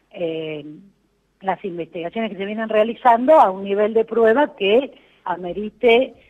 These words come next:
o un allanamiento o una orden de captura o el procesamiento de, de una banda delictiva. Así que, bueno, esto lo quiero dejar aclarado. Eh, ya te digo, yo creo que,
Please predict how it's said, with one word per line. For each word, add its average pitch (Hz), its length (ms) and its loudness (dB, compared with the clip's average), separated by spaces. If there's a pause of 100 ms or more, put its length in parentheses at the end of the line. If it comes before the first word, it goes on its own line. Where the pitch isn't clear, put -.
(300)
o 196 180 2
un 202 160 -4
allanamiento 226 840 -2
o 180 200 2
una 175 240 -6
orden 180 300 -4
de 170 100 2
captura 196 840 -4
o 175 180 -2
el 165 80 -10
procesamiento 175 920 -10
de, 165 280 -6
de 170 100 -10
una 170 220 -8
banda 170 280 -4
delictiva. 160 680 -8 (540)
Así 175 260 -16
que, 180 800 -2
bueno, 170 280 -2
esto 190 280 -10
lo 175 140 -12
quiero 185 200 -8
dejar 180 220 -10
aclarado. 208 760 -2 (600)
Eh, 151 600 -12 (360)
ya 202 80 -6
te 226 120 -4
digo, 190 160 -2
yo 185 120 -12
creo 185 200 -10
que, 170 500 0